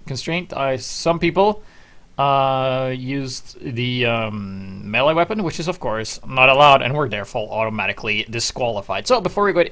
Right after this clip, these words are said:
go into the first replay of the day, I just wanna thank everybody who submitted. We had a new record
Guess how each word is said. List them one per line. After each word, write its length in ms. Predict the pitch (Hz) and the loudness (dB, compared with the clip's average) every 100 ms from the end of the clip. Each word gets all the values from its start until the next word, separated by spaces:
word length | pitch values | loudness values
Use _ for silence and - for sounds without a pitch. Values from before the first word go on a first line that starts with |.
| - | 0
go 140 | 151 | 0
into 420 | 160 170 - 151 147 | 2 0 -2 -2 -2
the 80 | |
first 220 | 113 156 - | -2 -4 -4
replay 300 | 151 147 127 | -4 -2 -2
of 160 | 127 | -2
the 60 | 117 | 0
day, 220 | 123 123 - - - | 0 0 -4 -18 -8
I 60 | 139 | -4
just 100 | 135 | -2
wanna 140 | 131 | -2
thank 240 | 131 127 131 | 0 0 0
everybody 320 | 123 123 120 | -2 0 0
who 80 | 113 | -2
submitted. 320 | 123 120 117 | -4 -4 -2
We 100 | 117 | -2
had 140 | 123 | -2
a 120 | 113 | -2
new 200 | 113 190 | -2 0
record 560 | 151 202 - 160 120 110 | 2 2 2 0 0 -4